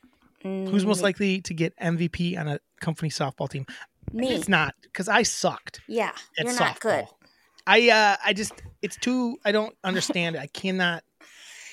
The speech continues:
Speaker 1: even if I connect with the ball, true and, true and great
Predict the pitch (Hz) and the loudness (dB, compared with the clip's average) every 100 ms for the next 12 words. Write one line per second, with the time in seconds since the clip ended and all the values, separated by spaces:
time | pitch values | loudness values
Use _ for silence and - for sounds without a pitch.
0 | - _ _ _ _ - 214 247 294 302 | -20 _ _ _ _ 0 2 8 8 8
1 | 220 214 208 233 220 175 180 185 190 _ | 4 4 4 2 0 6 6 8 4 _
2 | - - - 202 202 214 202 180 185 - | -14 -4 0 4 6 6 6 4 -2 -4
3 | - - 202 202 170 165 170 202 - | -2 4 6 6 4 2 2 2 -4